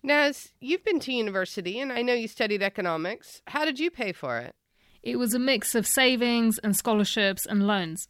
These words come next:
Speaker 2: which I think is pretty typical for a lot of people.
Speaker 1: And so you were spending more money than you actually had at the time. That is pretty typical.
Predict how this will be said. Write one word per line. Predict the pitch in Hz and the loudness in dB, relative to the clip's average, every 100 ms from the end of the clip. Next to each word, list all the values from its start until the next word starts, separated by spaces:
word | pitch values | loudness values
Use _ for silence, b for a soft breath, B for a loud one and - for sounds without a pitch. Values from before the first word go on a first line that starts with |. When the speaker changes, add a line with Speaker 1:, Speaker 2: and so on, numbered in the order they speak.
| _ | _
Speaker 2:
which | 233 226 | 0 4
I | 254 | 2
think | 392 339 | 4 2
is | 311 233 | 2 0
pretty | - 294 247 | -4 0 0
typical | - 247 226 214 | 0 -2 0 0
for | - 202 | 2 2
a | |
lot | 208 185 | 2 0
of | |
people. | 180 180 - - 208 _ _ _ _ 302 | -2 -10 -10 -18 -20 _ _ _ _ -2
Speaker 1:
And | 311 | 0
so | - 330 311 262 | 4 4 4 -2
you | 254 339 | 0 0
were | 320 | 0
spending | - - 359 427 381 | -6 -2 0 0 0
more | 285 254 | 2 2
money | 240 220 226 185 | 4 4 4 0
than | 156 214 214 | -2 -4 0
you | 208 | 2
actually | 214 - 202 180 | 2 0 -4 0
had | 185 170 | 2 2
at | 165 | 0
the | - | -4
time. | 151 190 160 101 117 - b b | -2 0 0 -2 -6 -14 b b
That | 302 427 | 2 6
is | 571 - | 6 4
pretty | 262 214 | -2 -2
typical. | 185 - 277 233 - 135 147 | -2 -2 0 -2 -2 -4 -6